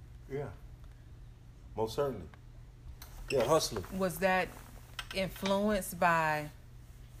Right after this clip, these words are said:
Speaker 2: your environment, would you say?
Speaker 1: <laughs> Most certainly. 'Cause I'm sure if I was in Windermere, I wouldn't be no hustler. I wouldn't, well,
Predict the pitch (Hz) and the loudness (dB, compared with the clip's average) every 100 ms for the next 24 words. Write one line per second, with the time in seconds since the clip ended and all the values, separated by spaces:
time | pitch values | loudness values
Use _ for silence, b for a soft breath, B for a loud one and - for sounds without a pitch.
0 | - - - - - - - - - - | -14 -14 -16 -16 -16 -16 -16 -16 -16 -6
1 | 165 156 151 170 170 180 190 196 - 180 | -2 0 2 4 6 4 2 -2 -4 -6
2 | 190 - 202 202 196 - - - - - | -6 0 0 0 -6 -12 -14 -14 -14 -12
3 | - - - - 107 107 107 - 139 139 | -12 -12 -10 -4 0 2 2 4 4 2
4 | - - - - - B B B - 107 | -6 -8 -14 -16 -16 B B B -2 6
5 | 123 123 151 139 135 123 117 107 107 120 | 6 6 6 8 8 8 6 4 6 6
6 | 120 120 123 107 104 101 98 92 90 90 | 6 6 8 6 6 0 0 0 0 0
7 | 90 90 92 95 104 113 101 98 90 | 0 -2 0 2 2 4 6 6 6